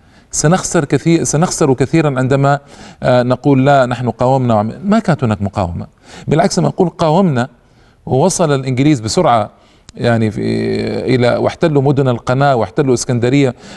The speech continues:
معناها نحن ضعاف جدًا، ما عندنا قدرة على المقاومة. لكن عندما نقول نحن لم نقاوم ولم نهيئ للمقاومة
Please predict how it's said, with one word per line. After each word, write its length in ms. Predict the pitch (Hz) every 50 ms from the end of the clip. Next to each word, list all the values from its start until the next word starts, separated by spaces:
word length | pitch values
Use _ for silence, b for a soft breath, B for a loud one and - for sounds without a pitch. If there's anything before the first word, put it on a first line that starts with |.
| B -
معناها 340 | 139 147 165 190 196 185 180
نحن 300 | 175 165 - 170 165 160
ضعاف 340 | 139 160 160 190 175 143
جدًا، 260 | 175 196 165 185 170 131
ما 220 | 110 113 123 147
عندنا 500 | 156 175 170 165 151 151 139 135 131 131 B 185 B B B -
قدرة 220 | 214 180 190 151
على 120 | 123 120
المقاومة. 460 | 120 123 113 - - 123 107 98 101 123
لكن 440 | 156 165 - 170 165 170 165 156
عندما 300 | 156 160 165 160 180 175
نقول 240 | 170 170 - 220 214
نحن 200 | 208 165 190 208
لم 140 | 240 240 226
نقاوم 460 | 196 170 - - 143 123 131 151 214 - - _ _ _ B B B B B B B B B
ولم 320 | 147 156 175 196 226 233 233
نهيئ 360 | 214 202 233 247 240 220 170
للمقاومة 680 | 160 156 143 139 131 - 139 123 120 123 127 147 190